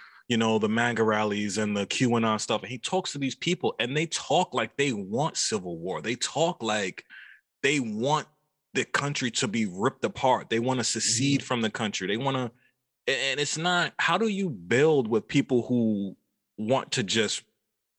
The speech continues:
Speaker 1: rip you apart at the seams, bro? Like,
Speaker 2: Bro, it comes down to,
Speaker 1: no
Speaker 2: like,
Speaker 1: conversation in
Speaker 2: education
Speaker 1: that.
Speaker 2: too.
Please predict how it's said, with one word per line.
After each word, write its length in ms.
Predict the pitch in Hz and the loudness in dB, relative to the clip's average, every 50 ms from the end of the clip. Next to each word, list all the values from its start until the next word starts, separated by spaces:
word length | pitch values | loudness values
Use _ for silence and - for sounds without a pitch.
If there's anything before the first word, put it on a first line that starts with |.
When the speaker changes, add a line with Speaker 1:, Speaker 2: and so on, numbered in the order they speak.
| _ - 98 | _ -8 -2
Speaker 1:
rip 220 | 101 113 127 - _ _ | 0 0 0 -2 _ _
you 240 | - 110 117 113 98 | -2 0 2 2 2
apart 320 | - - 120 120 120 110 | 2 2 2 4 4 2
at 80 | 92 - | 0 -4
the 80 | 82 80 | -8 -10
seams, 500 | - - - 117 131 123 98 80 73 - | -8 -6 -6 -4 -4 -6 -6 -6 -8 -10
bro? 280 | - 82 82 85 87 80 | -8 -6 -6 -6 -4 -6
Like, 360 | 78 82 76 71 - - - _ - - - _ _ _ _ - | -6 -6 -8 -8 -10 -14 -20 _ -20 -20 -20 _ _ _ _ 0
Speaker 2:
Bro, 200 | 147 147 135 - | 2 2 2 2
it 180 | - 123 131 131 | 2 0 -2 0
comes 260 | - 180 262 208 143 | -2 -2 -2 -2 -4
down 380 | - 131 131 131 135 135 135 131 | -2 0 0 0 0 -2 -4 -4
to, 80 | 165 | -2
Speaker 1:
no 60 | - - | -2 -2
Speaker 2:
like, 100 | - 165 | 0 0
Speaker 1:
conversation 360 | 156 143 - 113 117 120 123 | 0 0 0 0 0 0 0
in 60 | 147 | 2
Speaker 2:
education 440 | - 120 113 123 - - 143 127 120 | 2 2 2 0 0 -2 -4 -4 -4
Speaker 1:
that. 80 | 120 123 | -6 -4
Speaker 2:
too. 400 | - 143 135 131 131 139 143 | -2 0 2 2 2 0 -2